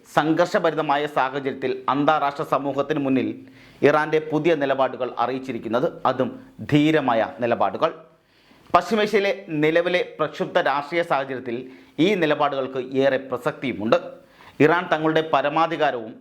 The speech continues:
ദേശീയ താൽപ്പര്യങ്ങളും സംരക്ഷിക്കാൻ ഉറച്ചു നിൽക്കുന്നതിൻ്റെ വ്യക്തമായ സൂചനയാണ് കമൽ ഖരാസി നൽകിയിരിക്കുന്നത്. "ചർച്ചകൾക്ക് ഞങ്ങൾ സന്നദ്ധരാണ്, തുറന്ന മനസ്സോടെ തയ്യാറുമാണ്, പക്ഷേ ഒരു രാജ്യത്തിൻ്റെയും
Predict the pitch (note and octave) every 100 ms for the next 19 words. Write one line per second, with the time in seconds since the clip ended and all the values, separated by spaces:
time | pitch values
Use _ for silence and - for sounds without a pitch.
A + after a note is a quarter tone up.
0 | - A2+ A#2 D3 D#3 F#3 F#3 D3+ C#3+ C3+
1 | A2+ G#2+ A2 - - _ - C#3 D3 D#3+
2 | D#3+ D#3+ E3 - - E3+ G3 A3 F#3 D#3
3 | D#3 C#3 C3+ C3 C3 C#3 - E3+ D#3+ D3+
4 | D#3 C3 C3+ D3 A#2 G#2 G#2 - - _
5 | D3 D#3+ F3 D#3+ C3+ A#2+ B2 A2 - A#2
6 | B2+ B2 F#2+ G#2 A2+ F#3 - - - -
7 | _ - E3+ A#3 G#3+ G3 F3+ - C#3+ D3
8 | C#3+ - - C3+ C#3+ C#3 C#3+ G#2+ E3+ -
9 | - _ _ _ E3 F3 G3+ G#3 E3+ D#3+
10 | D#3 D3+ - - E3+ G3+ G3 C#3 G#2+ B2+
11 | - - - _ G#2 G#2+ B2+ B2+ - -
12 | _ C#3+ F#3 C4 A3 F3+ F3 E3+ E3 D#3+
13 | D#3+